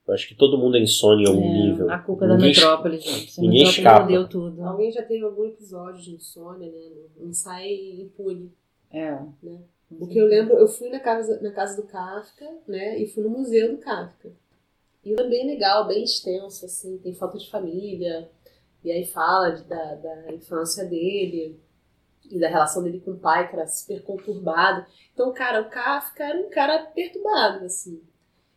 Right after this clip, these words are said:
Speaker 3: Então, a insônia, acho que era um traço, ou talvez uma, não a causa, mas a consequência
Speaker 2: Uhum.
Speaker 3: também de tudo que ele
Speaker 2: Aí
Speaker 1: Ele
Speaker 2: você pensa em
Speaker 3: que ele
Speaker 2: Iluminado.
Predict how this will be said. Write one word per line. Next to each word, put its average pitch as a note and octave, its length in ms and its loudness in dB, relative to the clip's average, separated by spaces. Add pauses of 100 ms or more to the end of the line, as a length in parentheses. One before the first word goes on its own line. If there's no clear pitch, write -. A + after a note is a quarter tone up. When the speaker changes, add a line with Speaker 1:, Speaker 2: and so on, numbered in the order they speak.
(160)
Speaker 3:
Então, G3 300 -6
a A#3 100 -2
insônia, A3+ 480 -4
acho C4+ 160 -4
que D4+ 60 -10
era D4 100 -8
um D#4+ 120 -10
traço, B3+ 640 0
ou A#3 320 -6
talvez A3 480 -6
uma, G#3+ 440 -10
não C4 340 0
a - 40 -20
causa, A#3 360 -6
mas G#3 160 -4
a G#3+ 80 -6
consequência A#3 840 -6
Speaker 2:
Uhum. - 120 2
Speaker 3:
também A#3 180 2
de - 160 -4
tudo B3+ 180 -8
que C4+ 220 -8
ele E4 580 -4 (140)
Speaker 2:
Aí B3+ 120 6
Speaker 1:
Ele C#4+ 120 6
Speaker 2:
você D#4 140 0
pensa C#4+ 280 -2
em B3+ 80 -2
Speaker 3:
que B3 300 2
ele A#3 100 10
Speaker 2:
Iluminado. A3+ 720 6